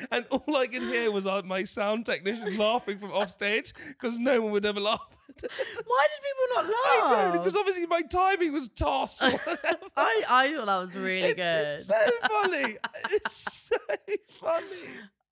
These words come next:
Speaker 2: I sort of feel like it could be because you should pronounce cumin come in.
Speaker 1: Yeah, yeah, yeah.
Speaker 2: So it's like you're mispronouncing the word, but you're also saying the word
Speaker 1: <laughs>
Speaker 2: come.
Speaker 1: Yeah, I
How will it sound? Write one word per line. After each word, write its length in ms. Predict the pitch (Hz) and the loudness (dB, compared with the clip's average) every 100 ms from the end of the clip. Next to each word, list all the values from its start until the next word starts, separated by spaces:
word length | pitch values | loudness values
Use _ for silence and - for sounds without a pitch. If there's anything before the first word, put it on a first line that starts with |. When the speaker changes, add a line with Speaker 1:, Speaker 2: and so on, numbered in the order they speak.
| - | 2
Speaker 2:
I 160 | 220 | 2
sort 420 | 214 214 294 277 277 | 2 0 4 4 2
of 60 | |
feel 160 | 277 262 | 2 4
like 220 | 247 240 | 4 2
it 160 | 254 - | -8 -4
could 260 | 233 240 | -2 -2
be 120 | 240 | -4
because 440 | 214 214 208 220 185 | -4 -4 -2 -4 -4
you 100 | 208 | -8
should 320 | - 220 - | -4 -4 -4
pronounce 460 | 202 196 185 - - | -2 2 0 -2 -14
cumin 680 | - 190 185 165 156 151 - _ _ | -4 -2 -2 -4 -4 -8 -14 _ _
come 260 | 190 175 | -2 0
in. 360 | 160 147 208 247 | -2 -4 -8 -6
Speaker 1:
Yeah, 220 | 226 226 | 0 2
yeah, 20 | 220 | 4
yeah. 280 | 214 208 175 | 4 2 4
Speaker 2:
So 120 | 214 | 4
it's 180 | 196 214 | 4 2
like 160 | 196 | 0
you're 160 | 196 196 | 0 -2
mispronouncing 840 | 196 190 220 - 214 202 180 185 | -4 -2 -2 2 2 2 0 -6
the 80 | 180 | -4
word, 460 | 185 190 175 156 147 | 4 4 6 4 0
but 100 | 165 | -4
you're 120 | 175 | -4
also 220 | 175 180 | -4 -4
saying 440 | 156 180 165 165 160 | -4 0 0 -2 -6
the 80 | |
word 340 | 156 151 151 139 | -2 0 0 -4
Speaker 1:
<laughs> 40 | |
Speaker 2:
come. 380 | 269 156 175 226 254 453 | 0 2 0 -2 -6 -6
Speaker 1:
Yeah, 60 | - | -8
I 100 | - | -6